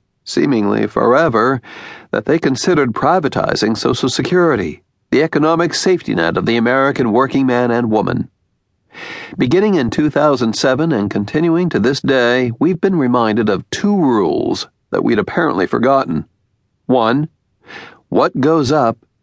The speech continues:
does eventually come down. And two, businesses built on a foundation of smoke and mirrors will surely fail. At breakneck speed,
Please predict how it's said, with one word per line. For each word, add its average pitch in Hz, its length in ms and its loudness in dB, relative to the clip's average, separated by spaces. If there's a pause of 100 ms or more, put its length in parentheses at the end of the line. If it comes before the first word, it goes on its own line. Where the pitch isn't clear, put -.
does 120 220 0
eventually 127 760 0
come 104 300 0
down. 90 640 0
And 117 280 0 (280)
two, 139 420 2 (760)
businesses 131 600 0
built 120 320 0
on 120 140 2
a 101 80 0
foundation 113 680 0
of 101 140 -2
smoke 113 340 -2
and 127 160 0
mirrors 113 600 0 (320)
will 113 180 2
surely 107 640 0
fail. 76 480 -4 (1400)
At 127 200 -4
breakneck 151 640 -2
speed, 73 640 -4